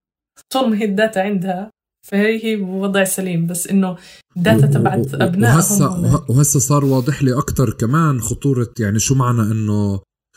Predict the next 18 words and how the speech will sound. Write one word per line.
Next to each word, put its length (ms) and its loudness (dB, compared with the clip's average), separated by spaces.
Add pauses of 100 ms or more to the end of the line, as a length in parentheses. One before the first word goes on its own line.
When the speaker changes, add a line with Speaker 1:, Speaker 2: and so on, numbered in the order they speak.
(140)
Speaker 2:
لما 200 2
بنحكى 500 -4
إنه 200 -2
في 260 0
داتا، 380 0
إنه 140 0
المشكلة 400 0
مع 140 0
تيك 220 -4
توك 300 -4
وممكن 340 -2
فعليا 480 -2
إنه 400 -2 (260)
التطبيقات 520 -2
هذه 220 0
تتعارك 640 -2
وتدعمها 480 -4
دول 460 2